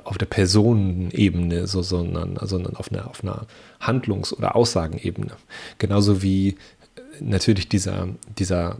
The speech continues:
dieser <laughs> Titel dieser Folge, wenn er denn so ist oder auch nicht, so, „Hilfe, mein Kind ist ein Rassist“,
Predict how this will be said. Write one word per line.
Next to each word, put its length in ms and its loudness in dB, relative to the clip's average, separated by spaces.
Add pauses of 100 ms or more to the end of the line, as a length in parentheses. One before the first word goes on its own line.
dieser 320 0
<laughs> 0 -
Titel 320 4
dieser 200 4
Folge, 520 4 (800)
wenn 340 2
er 160 6
denn 160 2
so 160 2
ist 220 4
oder 200 2
auch 140 -4
nicht, 300 4
so, 200 0
„Hilfe, 220 4
mein 100 0
Kind 140 2
ist 80 -6
ein 100 -2
Rassist“, 500 0